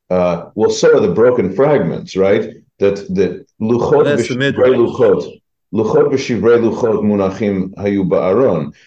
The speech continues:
Speaker 1: both, both the, the, the intact second set and the broken first set. So that's just, like, so, so intense. Uh, you know, the,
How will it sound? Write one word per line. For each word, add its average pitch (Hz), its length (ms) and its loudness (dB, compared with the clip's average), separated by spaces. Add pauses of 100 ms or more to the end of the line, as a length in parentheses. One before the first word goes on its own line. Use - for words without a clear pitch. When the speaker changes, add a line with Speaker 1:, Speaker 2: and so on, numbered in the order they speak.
(120)
Speaker 1:
both, 104 380 0
both 101 280 0
the, 87 240 0
the, 90 420 -2
the 98 180 0
intact 120 480 -2
second 110 400 0
set 95 360 2
and 87 160 -2
the 80 220 -2
broken 110 440 0
first - 320 0
set. 80 360 -2 (180)
So 87 480 0 (140)
that's 170 340 -2
just, - 360 -4
like, - 200 -6
so, 139 760 2 (360)
so - 420 2
intense. 110 880 0 (240)
Uh, 95 420 0
you 127 120 2
know, 98 160 4
the, 95 140 0